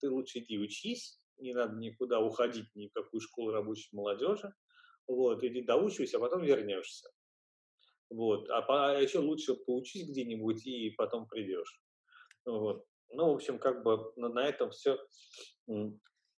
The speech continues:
для меня на, у, на, по-, пока я, ну, это, это было уже, я когда к ним приходил, это уже было после восьмого класса, а, еще раз, вот, и я с-, я с-, я к-, был, был с ними на таком,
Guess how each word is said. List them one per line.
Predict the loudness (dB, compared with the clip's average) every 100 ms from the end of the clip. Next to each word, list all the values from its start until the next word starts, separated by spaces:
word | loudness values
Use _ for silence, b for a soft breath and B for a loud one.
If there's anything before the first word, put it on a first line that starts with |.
| _ _ _ -6
для | -4 -4
меня | -4 -2 0 0
на, | 0 0 2 2
у, | 0 0
на, | 0 0
по-, | 0 2
пока | 2 4 2
я, | 4 2 2
ну, | 2
это, | 6 6
это | 6 6 8
было | 8 8
уже, | 8 4 4
я | 2
когда | 0 -2 -2
к |
ним | -2 -4
приходил, | -2 0 2 4 4
это | 4
уже | 2 0
было | -2 -2
после | -2 -2 0
восьмого | 0 0 -6 -4
класса, | 2 4 4 0 -10 B B B B 0
а, | 4 6 4 2
еще | -2 2 4 6
раз, | 6 4 0 -10 -4
вот, | 0 2 0 0
и | -4 -2 -2 0
я | 0 0
с-, | -4
я | -2 -2
с-, | -2 2
я | 2
к-, | 4 -2 -8 -14 0
был, | 2 2 0
был | -2 -4
с | -6
ними | -10
на | -8 -6
таком, | -6 -6 -10